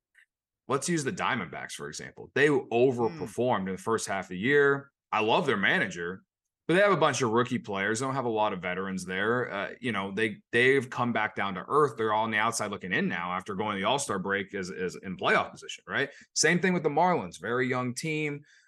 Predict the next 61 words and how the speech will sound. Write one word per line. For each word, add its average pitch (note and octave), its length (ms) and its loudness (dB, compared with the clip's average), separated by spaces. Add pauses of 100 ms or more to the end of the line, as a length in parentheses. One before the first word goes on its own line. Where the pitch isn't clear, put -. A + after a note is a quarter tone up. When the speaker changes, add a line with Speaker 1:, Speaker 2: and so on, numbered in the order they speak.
(160)
Speaker 1:
uh, G2+ 420 -4 (420)
great A#2+ 300 2
pitching. C#3+ 400 0
Do A2+ 80 -2
they A2+ 100 0
have A#2+ 140 0
enough, A#2 340 -6
enough A#2+ 240 -2
offense? B2+ 440 0
You G#2+ 80 -8
don't G2+ 220 -2
know. D#3 340 2 (400)
Speaker 2:
The E3 60 -6
Speaker 1:
I F3+ 80 2
just A#3 120 6
Speaker 2:
Reds, A3+ 40 2
Speaker 1:
think F#3+ 200 0
Speaker 2:
what, F#3 140 0
Speaker 1:
that - 160 -10
Speaker 2:
you E3 100 -12
know, D#3+ 80 -8
what's E3 160 -6
happening F3+ 340 0
with F3 80 -8
Speaker 1:
Yeah, E3+ 140 4
Speaker 2:
the, F3 60 6
Speaker 1:
even D#3 160 -2
Speaker 2:
you D3+ 60 -2
Speaker 1:
the D3 60 0
Speaker 2:
know, D3 140 -6 (140)
did E3 140 -4
we, E3 140 -6
did E3+ 200 -2
we G#3+ 140 2
break E3 280 2
the E3 140 -4
Reds D#3 400 -2 (160)
last F3+ 260 -2
week? F#3+ 180 -8
Speaker 1:
Yeah, D3+ 380 4 (160)
right. A#2 400 2
Like, A2+ 260 -2
even C3 280 -8
the C#3+ 100 0
Reds, B2+ 400 0
like, B2+ 180 -4
and E3 140 -2
the F3+ 60 2
Reds, F#3 520 2 (120)
you F#3 80 -4
know, G#2+ 140 -2
no A2+ 260 -2
one C#3+ 160 0
thought A#2+ 240 0
that F#2+ 100 -10
they'd G#2 220 -2
be G#2+ 160 -2
in F#2+ 100 -6
the F2 80 -6
race, A2 360 0
but, F#2+ 260 -6